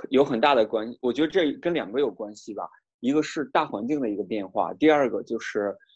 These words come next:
七零六本身就是说员-，呃，团工-，呃，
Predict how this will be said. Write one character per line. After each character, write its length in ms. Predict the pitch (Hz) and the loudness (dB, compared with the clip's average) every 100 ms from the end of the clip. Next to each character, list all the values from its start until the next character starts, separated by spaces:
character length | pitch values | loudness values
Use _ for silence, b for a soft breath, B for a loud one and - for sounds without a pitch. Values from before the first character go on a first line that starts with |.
| b | b
七 160 | - 147 | -2 0
零 100 | 147 | 4
六 140 | 147 | 4
本 320 | - - 90 | 2 -6 -10
身 420 | - - 131 131 135 | -8 -4 -2 0 -2
就 120 | 117 | -4
是 280 | - 98 92 | -4 -4 -4
说 200 | - 107 107 - | 2 2 0 -6
员-， 420 | - 107 98 107 110 - | -2 2 2 0 -4 0
呃， 140 | 104 95 | 0 0
团 300 | - 104 120 | 0 0 2
工-， 140 | 135 | 2
呃， 400 | 127 110 107 101 | 2 2 2 0